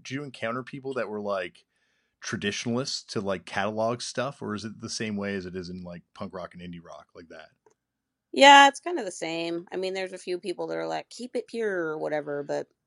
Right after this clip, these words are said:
Speaker 2: I don't know. <laughs> Those people are getting very old now, and they can't go out anymore. <laughs>
Speaker 1: So what is,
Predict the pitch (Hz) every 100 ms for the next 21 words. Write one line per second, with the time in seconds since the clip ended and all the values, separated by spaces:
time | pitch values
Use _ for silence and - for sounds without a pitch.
0 | - 143 135 131 131 143 - - 240 -
1 | 254 247 240 247 233 - - 226 175 180
2 | 165 160 156 160 147 151 143 131 127 131
3 | - - - 208 214 208 - 208 185 175
4 | 170 165 165 160 160 165 175 202 - 277
5 | 285 - 320 - 302 - 285 - 285 -
6 | 254 - - _ 285 - - _ - -
7 | - - - - - - - - 226 185
8 | 220 294 202